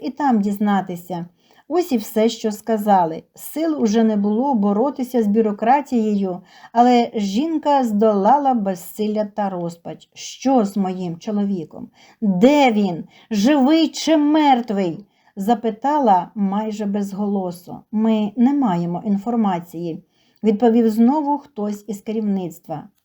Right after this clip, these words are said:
Жахлива новина дійшла до жінки третього вересня. Андрій Шраменко, побратим Павла, який був з ним в Іловайську, зі своєю дружиною сповістили Дарині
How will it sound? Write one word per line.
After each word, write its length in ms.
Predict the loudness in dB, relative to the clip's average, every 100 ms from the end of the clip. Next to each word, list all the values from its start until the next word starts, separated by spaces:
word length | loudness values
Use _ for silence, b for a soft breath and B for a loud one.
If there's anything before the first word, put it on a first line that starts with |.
| _ b b b b
Жахлива 560 | 0 2 2 2 2 2
новина 440 | 2 2 2 2
дійшла 480 | 2 2 0 2 2
до 140 | 4 0
жінки 500 | 0 -2 -4 -2 -4
третього 560 | -2 -2 -2 -2 -4
вересня. 840 | -2 0 0 -4 -10 -12 -10 -12 -16 _ _ _ _ 0
Андрій 520 | 2 4 2 0 -2
Шраменко, 1000 | -6 -6 -4 -2 0 0 0 0 0 -2 _ -4
побратим 580 | 0 2 2 -2 -4 0
Павла, 380 | 2 4 4
який 400 | 4 -2 0 0
був 300 | 2 0 0
з 140 | -2 -2
ним 300 | 0 2 0
в 40 |
Іловайську, 680 | -2 -2 0 0 -2 -4 -2
зі 160 | 0 -2
своєю 460 | -2 -2 0 0
дружиною 600 | 0 0 0 0 2 2
сповістили 600 | 0 -2 0 0 2 2
Дарині 600 | 2 0 0 0 0 0